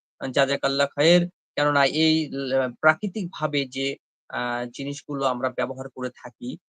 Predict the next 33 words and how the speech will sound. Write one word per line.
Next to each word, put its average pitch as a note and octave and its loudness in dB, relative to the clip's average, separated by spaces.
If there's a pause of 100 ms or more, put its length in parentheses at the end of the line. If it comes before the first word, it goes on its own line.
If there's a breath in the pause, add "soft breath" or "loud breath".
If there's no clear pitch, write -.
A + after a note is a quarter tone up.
(180)
এই B2+ -18
ব্যা-, B2+ -16
ব্যা-, B2 -10 (100)
প্রাকৃতিকভাবে C3+ -4
কোনো B2 -6
পার্শ্ব - -6
প্রতিক্রিয়া F3 -2
নেই, C#3+ 0 (300)
আ, C3+ 2 (140)
প্রা-, C#3 0
প্রাকৃতিকভাবে C3+ -2
চিকিৎসা D3 -4
নিলে D3 2 (280)
পার্শ্ব D3 2
প্রতিক্রিয়া F3 -4
মুক্ত C#3 -4 (120)
থাকা C3+ 2
যায়, D#3 8
হ্যাঁ, F3 0
জীবনকে D3+ -4
ভালোভাবে C#3 -4
রাখা C#3 0
যায় D3+ 4 (260)
এবং C#3+ 2
দেখায় C3+ 2
যে C#3+ 0 (260)
নিজে F3 6
নিজেই F3 2
কিছু - -10
ট্রিটমেন্ট D3 -6
আপনি D#3 -2
করতে C#3 -4
পারবেন B2 -2